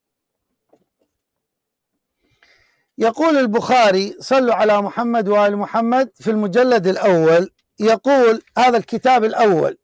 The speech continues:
كتاب بدء الوحي. شوفوا إخواني، كتاب بدء الوحي أمامكم. الحديث الأول يقول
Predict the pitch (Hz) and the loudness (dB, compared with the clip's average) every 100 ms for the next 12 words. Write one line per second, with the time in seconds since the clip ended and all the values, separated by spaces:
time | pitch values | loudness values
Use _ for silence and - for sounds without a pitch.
0 | _ - 196 226 262 233 180 208 196 202 | _ -12 -2 2 2 2 -2 -4 -2 0
1 | 190 185 - - _ _ _ _ - _ | 0 0 -4 -20 _ _ _ _ -20 _
2 | _ - - 190 185 170 214 233 254 - | _ -20 -4 -2 -2 0 0 2 0 -4
3 | _ _ _ _ - 185 233 254 220 180 | _ _ _ _ -10 -2 2 2 2 0
4 | 190 190 196 214 240 254 - 190 156 127 | -2 -2 0 0 0 -2 -2 -2 -2 -6
5 | 120 - 127 _ _ _ _ _ _ _ | -10 -16 -20 _ _ _ _ _ _ _
6 | _ _ _ _ 156 - 226 302 254 233 | _ _ _ _ -6 -2 0 0 0 0
7 | - 233 196 175 175 - _ _ _ _ | 2 4 4 4 4 0 _ _ _ _
8 | _ _ _ - 202 233 226 320 285 226 | _ _ _ -8 0 0 2 2 4 4
9 | - | 0